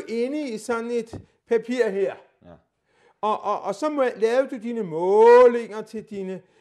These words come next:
Speaker 1: øh, venner rundt omkring her, og lavede geometri inde i det. Og så kunne du til sidst finde ud af at sige, "Ja, men nu ser verden todimensional ud."
Speaker 2: Ja.
Speaker 1: Men, øh, og så ville du sige, hvis der stod en og talte om superstrengteorier,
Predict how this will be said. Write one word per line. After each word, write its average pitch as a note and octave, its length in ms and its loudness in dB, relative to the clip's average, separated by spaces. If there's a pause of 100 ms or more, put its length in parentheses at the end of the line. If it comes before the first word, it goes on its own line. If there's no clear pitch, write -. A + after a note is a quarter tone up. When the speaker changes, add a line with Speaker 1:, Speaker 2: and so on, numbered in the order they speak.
(160)
Speaker 1:
øh, E3+ 480 -6 (260)
venner F#3+ 360 -8
rundt F#3+ 360 -8
omkring F#3+ 640 -10
her, F#3 280 -8
og D3+ 360 -8 (180)
lavede G#3+ 420 0
geometri G3+ 720 -12
inde G3+ 160 -14
i G#3+ 40 -14
det. D3+ 240 -14 (220)
Og - 60 -20
så D4+ 100 -10
kunne F4 280 0
du A#3+ 40 -12
til C4+ 180 -12
sidst C#4+ 300 -6
finde C4+ 220 -6
ud C4 120 -8
af A#3+ 180 -2
at G3+ 60 -6
sige, G3+ 180 -12
"Ja, C#4 420 -4
men C4 140 -8
nu C4+ 120 -8
ser C#4+ 260 -4
verden G3+ 400 -6
todimensional G#3+ 800 -12
ud." A#2+ 100 -20 (540)
Speaker 2:
Ja. - 40 -20 (880)
Speaker 1:
Men, A3 280 -2 (340)
øh, G3+ 200 -4
og G3 160 -6
så D4+ 140 -2
ville D#4+ 260 0
du B3 60 -6
sige, D4+ 340 -2
hvis A#3 120 -6
der A#3 140 -4
stod B3 320 -6
en A#3+ 200 -10
og B3+ 100 -6
talte A#3 400 -4
om G3 120 -10
superstrengteorier, A3 1080 -6